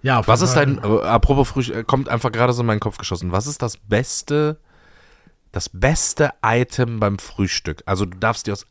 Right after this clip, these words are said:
Speaker 2: allen Frühstückssachen der Welt was aussuchen. Speisen oder einzelne Zutaten. Aber wenn ich mir eine Sache zum Frühstück wünschen könnte,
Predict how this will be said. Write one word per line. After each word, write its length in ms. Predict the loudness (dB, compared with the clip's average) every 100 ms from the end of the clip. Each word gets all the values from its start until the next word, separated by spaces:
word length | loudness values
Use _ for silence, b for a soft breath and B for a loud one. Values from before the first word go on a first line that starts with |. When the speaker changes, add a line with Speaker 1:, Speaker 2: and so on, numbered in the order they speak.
| -4
Speaker 2:
allen 420 | -2 0 0 -2
Frühstückssachen 1080 | -6 0 2 2 0 -2 -4 -4 -6 -6 -4
der 260 | -4 -2
Welt 360 | 0 2 2 -2
was 180 | -6 -4
aussuchen. 600 | -4 -4 -6 -10 -10 -12 B B B B B
Speisen 840 | -12 -8 0 2 2 0 -2 -4 -4
oder 240 | -4 -4 0
einzelne 600 | 0 0 -2 -2 -2 -4
Zutaten. 720 | -6 -8 -6 -6 -6 -8 -14 b b b b b b b _ _
Aber 240 | 2 4 6
wenn 120 | 2
ich 140 | 0
mir 140 | -2 -2
eine 400 | 0 0 2 0
Sache 420 | 0 -2 -4 -4
zum 320 | -8 -6 -6 -8
Frühstück 920 | -14 -20 -4 0 0 -2 -6 -8 -8
wünschen 880 | -14 -14 -6 -2 0 0 -4 -6 -8
könnte, 560 | -2 -2 -2 -2 -4